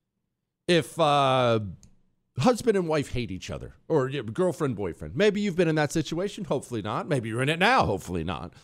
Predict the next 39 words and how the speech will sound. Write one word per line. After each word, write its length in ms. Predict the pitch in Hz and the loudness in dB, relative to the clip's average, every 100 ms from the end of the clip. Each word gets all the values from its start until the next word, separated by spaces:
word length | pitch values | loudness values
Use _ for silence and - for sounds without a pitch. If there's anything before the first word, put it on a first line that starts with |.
| _ _ - | _ _ 0
But 100 | 208 | 0
if 100 | 208 | 2
you're 120 | 339 | 2
in 60 | 285 | 0
a 40 | |
situation, 580 | - 240 175 170 156 151 | -2 -2 0 0 0 0
you've 140 | 185 | 0
just 180 | 151 147 | 2 0
grown 200 | 151 131 | 2 2
apart, 260 | 120 139 104 | 2 2 0
you 80 | 101 | -2
despise 580 | 98 - 92 82 80 | -4 -4 -2 -2 -4
each 200 | 78 73 | -12 -14
other. 320 | 71 65 - - _ _ _ _ _ _ _ _ _ _ _ _ _ _ _ _ _ _ _ - | -14 -14 -16 -20 _ _ _ _ _ _ _ _ _ _ _ _ _ _ _ _ _ _ _ -4
You 80 | 117 | -2
scream 400 | - 214 247 214 | 0 0 0 0
and 120 | 170 | 0
yell 220 | 170 170 | 2 2
a 40 | |
lot, 420 | 151 135 139 139 - | 4 4 2 0 -4
but 120 | - | -4
you 100 | 110 | 0
have 240 | 160 208 | 2 2
a 40 | 160 | 2
little 300 | 151 143 113 | 2 2 2
lull 500 | 131 131 127 123 120 | 4 4 4 4 2
in 120 | 107 | 0
the 120 | 107 | -2
action 380 | 107 110 - 107 | -2 -2 -4 -4
where 100 | 98 | -2
you're 120 | 98 | -4
just 260 | 95 110 - | -4 -6 0
flat 220 | 120 110 | 2 2
out 120 | 107 | 0
not 220 | 113 120 | 0 -2
speaking 540 | - - 123 120 139 123 | -2 -4 -4 -4 -6 -6
for 200 | 143 135 | -4 -2
a 60 | |
day. 420 | 131 147 139 147 | 0 0 0 -4